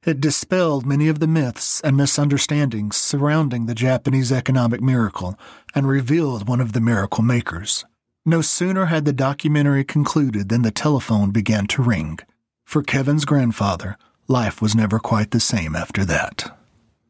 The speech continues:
History repeats itself. America was stunned to find that the cause of its angst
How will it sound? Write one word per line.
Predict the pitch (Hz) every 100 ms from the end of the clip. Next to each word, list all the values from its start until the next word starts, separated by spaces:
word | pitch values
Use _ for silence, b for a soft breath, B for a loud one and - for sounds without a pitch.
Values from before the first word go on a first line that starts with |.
| _ _ _ _ _ _
History | - 156 - 107 101
repeats | 107 107 113 98 85
itself. | - - 80 - - - - _ _ _ _ _ -
America | 156 160 170 196 - 175
was | 143
stunned | - - 156 135 90 85 -
to | 117
find | 147 143 143
that | 143
the | 135
cause | - 139 151 170 151
of | 143
its | 147 -
angst | 113 92 76 - -